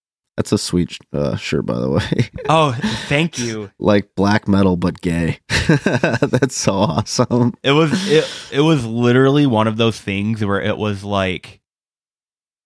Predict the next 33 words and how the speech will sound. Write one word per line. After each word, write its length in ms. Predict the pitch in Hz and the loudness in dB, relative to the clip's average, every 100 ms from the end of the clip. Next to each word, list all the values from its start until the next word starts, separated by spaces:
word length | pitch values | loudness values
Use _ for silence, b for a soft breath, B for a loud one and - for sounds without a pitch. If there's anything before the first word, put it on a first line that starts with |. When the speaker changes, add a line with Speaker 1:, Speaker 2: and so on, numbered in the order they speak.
| _ _ _ _ | _ _ _ _
Speaker 2:
I 120 | 123 | -2
think 240 | 120 131 | 0 2
I 80 | 135 | 2
was 180 | 147 147 | 2 2
in 80 | 120 | 0
the 60 | 110 | 0
middle 260 | 104 101 107 | 0 2 0
of, 80 | |
like, 300 | 104 101 98 - | 0 -2 -2 -2
a 80 | 110 | -2
manic 480 | 104 92 92 110 123 | 0 -2 -2 -2 -2
episode, 640 | 113 127 - 139 143 143 - _ _ _ - | -4 -4 -2 0 0 -4 -10 _ _ _ -2
and 260 | 123 117 | 0 2
it 60 | 113 | 2
Speaker 1:
Yeah. 120 | 113 | 4
Speaker 2:
was 120 | 107 107 | 2 2
like, 380 | 101 101 - _ _ _ _ _ _ _ _ - | 0 0 -6 _ _ _ _ _ _ _ _ 0
"Oh, 220 | 175 131 | 2 2
three 260 | - 151 | 0 -2
people 300 | 156 160 139 127 | 0 -2 -4 -2
find 300 | 127 127 120 | 0 2 0
this 120 | 104 | -2
joke 260 | 120 117 | -2 -2
funny. 380 | - 131 123 95 | 0 -2 -2 -4
I'm 220 | - 113 127 | -4 -2 2
going 240 | 123 123 | 2 4
to 60 | 120 | 2
order 260 | 110 110 110 | 0 -2 -4
sweatshirts 640 | - 131 147 - 98 - | -2 -2 0 -4 -8 -6
with 180 | 101 - | -10 -6
this 220 | 95 - | -8 -8
on 240 | - 95 | -12 -10
it. 220 | 90 92 | -10 -10